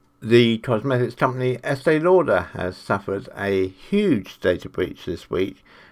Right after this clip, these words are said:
and we have details of that for you. We then have one of our articles that we run from time to time looking at different issues about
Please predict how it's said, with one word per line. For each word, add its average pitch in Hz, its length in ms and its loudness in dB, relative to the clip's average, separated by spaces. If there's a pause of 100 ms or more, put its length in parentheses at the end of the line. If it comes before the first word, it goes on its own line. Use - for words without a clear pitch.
(100)
and 98 80 -6
we 101 80 2
have 98 100 0
details 98 420 -2
of 123 120 -2
that 160 240 2
for - 180 -2
you. 85 220 -2 (260)
We 160 140 2
then 254 400 0 (520)
have 160 240 -2
one 160 200 0
of 156 80 2
our 147 220 6
articles 131 340 0
that 135 160 -2
we 127 100 0
run 127 300 2
from 123 120 -4
time 120 200 0
to 117 100 -8
time 117 280 2
looking 127 280 0
at 110 140 -2
different 123 320 -2
issues 131 480 0
about 131 460 2